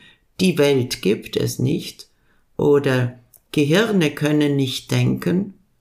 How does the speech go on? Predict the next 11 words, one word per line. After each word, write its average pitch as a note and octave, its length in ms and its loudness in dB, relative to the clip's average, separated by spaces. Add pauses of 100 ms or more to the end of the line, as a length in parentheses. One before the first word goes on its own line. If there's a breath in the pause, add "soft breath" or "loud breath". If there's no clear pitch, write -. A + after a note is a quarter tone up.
(400)
genauso B2+ 540 0
wenig C3 400 -2
wie B2+ 120 -2
Computer, B2+ 840 -6 (600 soft breath)
oder C#3+ 640 0 (560 soft breath)
"Das D3+ 360 -2
postfaktische D#3+ 920 -2
Zeitalter D3 800 0
ist - 240 -4
verblasener C#3+ 1080 -2
Unsinn", F#3+ 680 -2